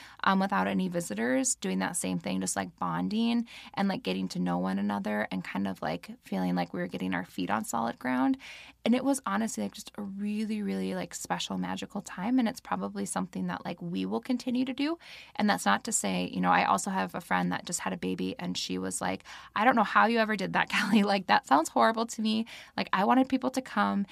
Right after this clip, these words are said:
and be there helping, like, immediately when I got home from the hospital." And, like, that's really great too. And these are the things that you can discuss early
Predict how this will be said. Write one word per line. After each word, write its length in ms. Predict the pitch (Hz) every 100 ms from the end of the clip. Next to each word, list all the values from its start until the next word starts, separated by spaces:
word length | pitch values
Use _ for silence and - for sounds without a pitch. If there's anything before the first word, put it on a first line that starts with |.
| - -
and 160 | 196
be 120 | 185 196
there 120 | 202
helping, 400 | 196 185 190 190
like, 160 | 185 180
immediately 540 | 190 180 185 196 185
when 140 | 185
I 80 | 185
got 140 | 190 185
home 140 | 185
from 140 | 190
the 60 | 190
hospital." 440 | 185 190 - 185
And, 140 | - 202
like, 180 | 190 - - - -
that's 320 | 202 240 -
really 220 | 277 269
great 320 | 214 214 -
too. 340 | - 220 170 - _ -
And 140 | 247
these 160 | 247 285
are 80 |
the 100 | 294
things 260 | 302 220 220
that 120 | 214
you 120 | 208
can 160 | - 226
discuss 460 | 208 - - 175 -
early 500 | 180 185 185 247 294